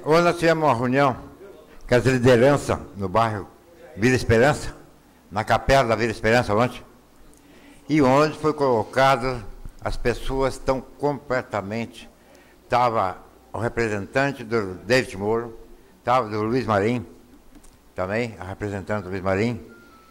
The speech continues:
e aonde fomos quase lixados lá onde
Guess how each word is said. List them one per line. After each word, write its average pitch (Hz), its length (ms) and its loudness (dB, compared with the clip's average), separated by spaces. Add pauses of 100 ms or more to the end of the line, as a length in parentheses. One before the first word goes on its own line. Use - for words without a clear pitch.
(480)
e 139 640 0 (340)
aonde 160 640 4
fomos 143 380 -2
quase 160 380 4
lixados 135 580 2
lá 117 100 8
onde 101 380 2